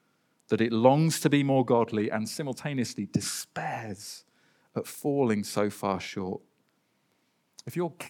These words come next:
if your conscience is tender listening to this this morning,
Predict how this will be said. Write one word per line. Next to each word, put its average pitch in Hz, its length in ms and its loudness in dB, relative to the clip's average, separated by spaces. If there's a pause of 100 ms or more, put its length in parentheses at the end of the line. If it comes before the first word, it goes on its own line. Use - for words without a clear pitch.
if - 140 -10
your 185 100 -4
conscience 135 500 -4
is 107 80 -8
tender 123 600 -6
listening 120 340 -10
to 117 80 -14
this 117 220 -8
this - 160 -14
morning, 120 340 -2